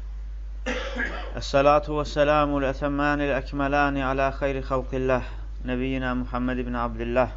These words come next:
وعلى آله وصحبه ومن والاه. أما بعد،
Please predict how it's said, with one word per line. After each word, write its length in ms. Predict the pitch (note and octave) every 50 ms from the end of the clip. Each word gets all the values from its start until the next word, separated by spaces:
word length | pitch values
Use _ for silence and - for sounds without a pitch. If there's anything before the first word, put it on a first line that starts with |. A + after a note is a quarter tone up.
| - - - - - - - - - - - - - - - - - - - - - - - - - - - - - - - - -
وعلى 680 | B2 C3 A#2+ A#2+ C3+ C#3 C#3 C#3 C3+ A2 B2+ C#3+ D3 C#3+
آله 340 | C#3 C3+ B2 B2+ C3 C3+
وصحبه 720 | C3 B2+ B2+ - - C#3+ C3+ C3+ C3 B2+ C3 B2+ C3 C3 B2+
ومن 340 | B2 B2 B2 B2 C3 B2+ B2+
والاه. 420 | B2 B2 A#2+ A#2+ A#2+ B2+ B2+ A#2 - - - - - - - B2
أما 260 | C3 C#3 C3+ C3 B2+
بعد، 320 | B2 C#3 C3+ A#2+ B2 -